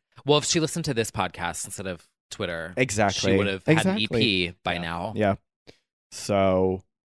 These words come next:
Speaker 2: we'll have to wait and see. But there are some girls that are coming. Actually, as just point, we can just call this out 'cause in the live chat, Miss Carly Rae Jepsen
Speaker 1: Oh.
Speaker 2: seems to be teasing a very, uh,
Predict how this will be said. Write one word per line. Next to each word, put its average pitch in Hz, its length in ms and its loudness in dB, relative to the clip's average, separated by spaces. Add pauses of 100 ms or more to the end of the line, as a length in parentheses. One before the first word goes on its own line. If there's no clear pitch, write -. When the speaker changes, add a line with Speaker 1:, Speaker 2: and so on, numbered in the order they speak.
(300)
Speaker 2:
we'll 135 140 4
have 139 140 2
to 147 60 4
wait 139 160 6
and 156 140 0
see. 113 400 2
But 123 120 2
there 135 140 6
are 139 120 6
some 147 200 -2
girls 127 520 4
that 120 200 4
are 110 180 4
coming. 143 560 -2 (480)
Actually, 143 500 6 (380)
as 120 320 0
just - 280 -4
point, 127 200 0
we 113 60 0
can 117 100 0
just - 340 0 (460)
call 131 200 8
this 185 220 6
out 139 180 6
'cause 131 180 0
in 120 180 0
the 107 60 2
live 135 180 4
chat, 101 320 2 (760)
Miss 123 160 -2
Carly 123 260 4
Rae 110 140 4
Jepsen 104 720 0 (380)
Speaker 1:
Oh. 110 600 -2 (160)
Speaker 2:
seems 185 280 2
to - 60 -2
be 135 120 4
teasing 127 400 0
a 110 80 2
very, 110 400 4
uh, 95 420 -2